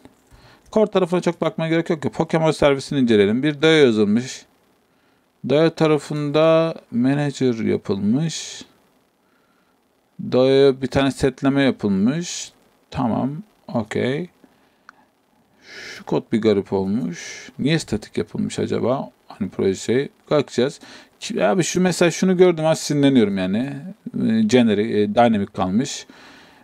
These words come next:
İşte o very good analiz olmadıkça Flutter tarafından birçok hatalar sizle birlikte geliyor olacak. Burada Network Dynamics'te güzel bir yapı kurgulanmış. Item denmiş. Mesela item çok jenerik bir isim. Ne item mesela? Buraya on Pokemon item yazacaksın mesela. Daha iyi okunması adına.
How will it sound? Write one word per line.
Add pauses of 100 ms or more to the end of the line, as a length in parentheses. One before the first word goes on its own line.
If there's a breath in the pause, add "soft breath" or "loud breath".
(100)
İşte
o
very
good
analiz
olmadıkça
Flutter
tarafından
birçok
hatalar
sizle
birlikte
geliyor
olacak. (840 loud breath)
Burada
Network
Dynamics'te
güzel
bir
yapı (120)
kurgulanmış. (360)
Item
denmiş.
Mesela
item
çok
jenerik
bir
isim.
Ne
item
mesela?
Buraya
on
Pokemon
item
yazacaksın
mesela.
Daha
iyi
okunması
adına.